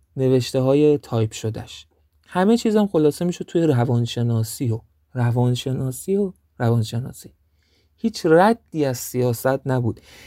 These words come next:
هیچ ردی از کاری علیه حکومت نبود. توی کتابا هم فقط رمان‌های داستایوفسکی بودن که مستقیماً به روانشناسی ربط نداشت. بماند که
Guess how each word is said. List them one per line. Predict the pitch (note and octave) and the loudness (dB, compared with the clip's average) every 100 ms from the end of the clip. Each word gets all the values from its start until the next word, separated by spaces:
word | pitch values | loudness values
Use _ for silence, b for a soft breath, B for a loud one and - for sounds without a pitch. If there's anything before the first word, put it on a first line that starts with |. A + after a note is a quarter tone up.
| B B | B B
هیچ | G3+ - | -6 -2
ردی | F3 F3+ A#3+ - F#3 | 2 4 4 2 -2
از | D#3+ - | -2 -4
کاری | - E3 F3+ | -4 0 2
علیه | C3+ C3+ B2+ B2+ | 2 2 2 0
حکومت | B2 - B2+ C3+ D#3+ | -2 0 0 0 0
نبود. | D3 C3+ G#2+ G#2 b b b b | 0 2 2 -2 b b b b
توی | - A3 | 0 0
کتابا | - F3 D#3 D3+ E3+ G3 | 2 0 2 4 4 2
هم | G#3 | -2
فقط | - - C3+ - D#3+ G#3 - _ _ _ C#3+ | -2 4 4 4 2 2 -2 _ _ _ -2
رمان‌های | C#3 C#3 C#3 C3 D3+ F3 F3+ F3+ | 0 2 0 0 0 2 2 0
داستایوفسکی | E3 C3+ B2 C3+ C3 - - | 2 0 2 4 4 2 -2
بودن | F#3 C3+ A#2 | 0 2 2
که | A#2+ | 2
مستقیماً | A#2+ A#2+ - A#2+ A#2 A#2+ A#2+ A2+ | 2 0 0 -4 0 0 2 2
به | A#2+ A2+ A2 | 0 2 4
روانشناسی | G#2+ A#2 A2+ A2 A2+ A2 A2 - | 2 2 0 -2 -2 0 -2 -2
ربط | A2 G#2+ - | -2 -2 -2
نداشت. | A2 G#2+ A2 A2+ - b b b b b | -2 -2 -4 -8 -12 b b b b b
بماند | F#3 G#3+ F#3+ D3 C3+ B2+ | 2 4 4 2 0 -2
که | C3+ B2 | 0 0